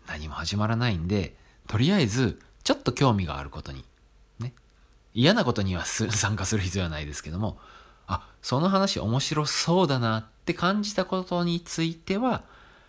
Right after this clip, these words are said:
乗ってみる。うん。これをワンステップ目として意識してみてください。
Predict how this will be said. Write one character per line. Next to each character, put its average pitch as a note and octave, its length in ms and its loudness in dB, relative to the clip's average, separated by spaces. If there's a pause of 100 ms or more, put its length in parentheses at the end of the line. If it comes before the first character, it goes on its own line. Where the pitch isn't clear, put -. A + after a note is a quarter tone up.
(360)
乗 G2+ 140 6
っ - 80 2
て - 220 2
み E2 120 0
る。 - 100 -14 (720)
う - 20 -8
ん。 D2 160 -8 (220)
こ A#2 140 0
れ F3 100 4
を - 180 0 (120)
ワ F#2 180 4
ン B2 80 4
ス - 140 2
テ A#2+ 160 4
ッ - 160 -2
プ A2+ 100 2
目 G2+ 140 2
と D2+ 140 -6
し - 100 -6
て - 100 -4
意 F2 100 0
識 - 220 -6
し - 140 -6
て C#2 80 -10
み C#2 100 -8
て - 100 -14
く - 80 -12
だ - 60 -14
さ - 140 -8
い。 - 80 -20